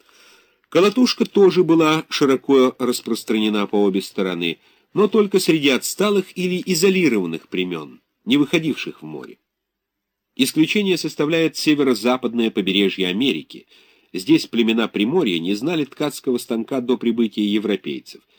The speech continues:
и, подобно полинезийцам, пользовались рифленой колотушкой из дерева или китовой кости, выколачивая ею луп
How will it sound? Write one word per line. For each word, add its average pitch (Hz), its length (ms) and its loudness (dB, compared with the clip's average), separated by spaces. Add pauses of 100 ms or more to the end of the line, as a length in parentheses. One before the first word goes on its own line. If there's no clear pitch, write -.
(220)
и, - 160 -6
подобно 87 500 -4
полинезийцам, 131 800 -4 (340)
пользовались 151 560 0
рифленой 101 460 -2
колотушкой 87 640 -6
из 80 120 -12
дерева 82 420 -2
или 78 340 -8
китовой 73 420 -10
кости, 160 540 -4 (640)
выколачивая 165 840 0
ею 113 460 2
луп 117 280 -2